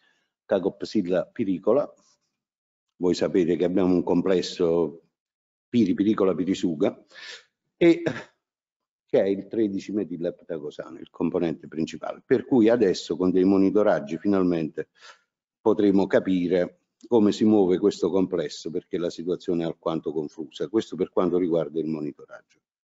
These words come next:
Ovviamente è molto interessante anche andare a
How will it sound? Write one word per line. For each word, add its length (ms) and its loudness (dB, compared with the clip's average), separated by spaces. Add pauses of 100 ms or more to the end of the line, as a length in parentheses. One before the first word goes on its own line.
(120)
Ovviamente 580 4
è 40 2
molto 340 4
interessante 640 0
anche 240 0
andare 400 2
a 160 -4